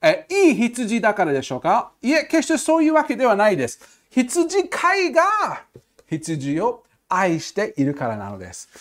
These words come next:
その羊飼いの愛に今まで頼ってきたように、その羊飼いが自分をそこまで愛してくれることを、その愛が絶対に変わらないということ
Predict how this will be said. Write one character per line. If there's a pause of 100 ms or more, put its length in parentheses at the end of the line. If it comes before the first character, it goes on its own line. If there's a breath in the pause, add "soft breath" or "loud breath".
そ
の
羊
飼
い
の
愛
に
今
ま
で
頼
っ
て
き
た
よ
う
に、 (200 soft breath)
そ
の
羊
飼
い
が
自
分
を
そ
こ
ま
で
愛
し
て
く
れ
る
こ
と
を、 (220 loud breath)
そ
の
愛
が
絶
対
に (320 loud breath)
変
わ
ら
な
い
と
い
う
こ
と